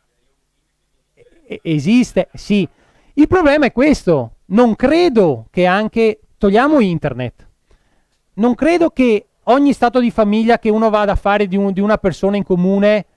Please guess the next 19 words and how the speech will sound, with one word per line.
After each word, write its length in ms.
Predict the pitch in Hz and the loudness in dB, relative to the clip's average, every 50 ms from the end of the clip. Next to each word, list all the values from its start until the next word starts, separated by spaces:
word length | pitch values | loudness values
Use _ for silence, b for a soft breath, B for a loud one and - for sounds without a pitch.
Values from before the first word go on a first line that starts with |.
| _ _ | _ _
loro 320 | - 190 208 214 220 226 | 0 2 2 4 4 2
avvisino. 760 | 220 180 156 170 202 208 196 165 196 208 202 202 196 190 165 - - - _ _ _ _ _ _ _ _ _ _ _ _ _ | 0 0 0 0 0 0 0 0 0 0 2 2 2 0 -2 -6 -14 -20 _ _ _ _ _ _ _ _ _ _ _ _ _
Non 200 | - 190 262 285 | -2 0 2 2
lo 100 | 233 175 | 2 0
fanno, 540 | - - 247 269 247 185 165 151 135 120 120 _ | -2 -2 0 0 0 0 -2 -4 -4 -6 -8 _
perché 320 | - 220 - - 202 247 | -6 -4 -2 0 -2 0
probabilmente 380 | - - 196 202 196 180 - 156 | 0 0 0 0 0 0 -4 -4
non 140 | 151 170 160 | -6 -6 -6
sono 160 | - 160 147 | -6 -8 -6
tenuti, 560 | - 139 139 175 220 240 - 247 254 247 - _ _ | -6 -4 -2 -2 -2 -2 0 -2 -4 -4 -4 _ _
non 180 | - 180 180 175 | -10 -6 -4 -4
lo, 160 | 160 156 156 | -4 -4 -4
non 160 | 180 190 220 | -4 -4 -2
lo 80 | 247 226 | -2 -2
so, 280 | - - 170 143 127 123 | -2 -2 -4 -4 -4 -6
non 140 | - 165 175 | -8 -8 -6
mi 80 | 190 180 | -6 -6
sono 220 | - 202 202 196 | -6 -4 -4 -4
mai 360 | 190 190 196 208 208 208 185 | -4 -4 -4 -4 -4 -4 -6